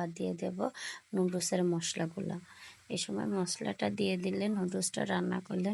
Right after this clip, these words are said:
নুডলসটার পুরাই হচ্ছে, মানে, ভেতরে মশলাগুলো লেগে যায়। আমি সিদ্ধ, আগে থেকে সিদ্ধ করে রাখা নুডলসটা এখানে দিয়ে দিলাম।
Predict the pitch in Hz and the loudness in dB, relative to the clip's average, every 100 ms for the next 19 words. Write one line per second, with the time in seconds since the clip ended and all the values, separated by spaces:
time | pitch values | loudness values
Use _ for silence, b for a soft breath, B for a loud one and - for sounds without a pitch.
0 | 208 180 180 - - 180 185 180 285 302 | 4 2 2 -4 -2 -2 0 -2 -6 -12
1 | - B B B B B - 196 190 185 | -20 B B B B B -4 2 4 4
2 | 180 175 170 - 175 165 - - _ _ | 4 0 -2 -2 0 0 -6 -20 _ _
3 | - _ _ _ - 180 175 170 180 170 | -20 _ _ _ -4 0 2 2 2 2
4 | 175 175 180 180 180 175 170 - 175 202 | 2 2 2 2 0 0 0 -2 -4 -2
5 | 185 180 180 170 165 - 175 - B B | -2 -2 -2 -2 -2 -4 -10 -12 B B
6 | B B - 190 196 - 170 208 180 175 | B B -4 -2 0 -2 -2 -2 -2 0
7 | 180 180 185 180 185 185 190 180 180 175 | 0 0 -2 -2 -2 -2 0 0 0 -2
8 | 175 - 180 180 180 180 - 190 175 180 | -4 -2 0 2 0 -2 -4 -4 -4 -2
9 | 180 175 190 180 190 185 | -2 -2 -2 -4 -4 -4